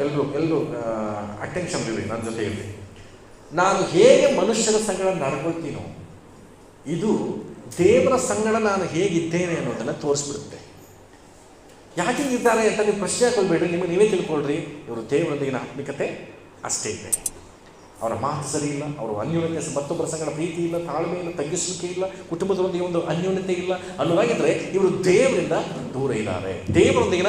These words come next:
ಅನ್ಯೋನ್ಯತೆ ಕಳ್ಕೊಂಡಿದ್ದಾರೆ ಅನ್ನೋದೇ ಅರ್ಥ. ದೇವರು ಕೊಟ್ಟಂತ ಎರಡೇ ಆಜ್ಞೆ, ನೀನು ನಿನ್ನ ಕರ್ತನನ್ನ ಪ್ರೀತಿಸಬೇಕು,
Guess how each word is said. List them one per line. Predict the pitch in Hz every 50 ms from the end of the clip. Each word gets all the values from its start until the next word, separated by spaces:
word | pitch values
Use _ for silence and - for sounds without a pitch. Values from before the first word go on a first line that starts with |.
| - -
ಅನ್ಯೋನ್ಯತೆ | 156 165 170 175 170 175 170 156 196 269 - - - - - - -
ಕಳ್ಕೊಂಡಿದ್ದಾರೆ | 123 123 127 131 135 123 107 104 98 92 95 95 90 90 95
ಅನ್ನೋದೇ | 95 98 98 95
ಅರ್ಥ. | 95 98 98 98 98 95 - - - - - -
ದೇವರು | 120 151 175 - -
ಕೊಟ್ಟಂತ | 180 175 170 165
ಎರಡೇ | 165 156 160 170 180 180
ಆಜ್ಞೆ, | 147 - - 113 107 101 - - - - - - - - - 104 110
ನೀನು | 131 151 170 175 170
ನಿನ್ನ | 170 156 147 143 135
ಕರ್ತನನ್ನ | 123 113 - 139 143 - - 156 151 151 156
ಪ್ರೀತಿಸಬೇಕು, | - 143 143 143 - - - 151 147 147 151 - - - - -